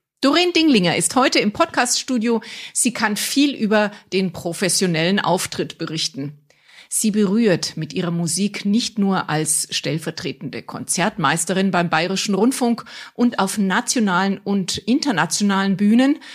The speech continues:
Doreen ist auch noch internationale Preisträgerin und das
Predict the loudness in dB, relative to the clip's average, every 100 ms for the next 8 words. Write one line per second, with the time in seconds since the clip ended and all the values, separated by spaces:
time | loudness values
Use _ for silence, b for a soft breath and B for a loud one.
0 | B B B 0 2 4 2 0 -4 -2
1 | 0 0 2 0 0 0 0 2 -2 -2
2 | -2 -2 -2 -4 -6 -2 -2 -2 -2 -2
3 | -2 -2 -4 -4 -4 -4 -6 -4 -2 -2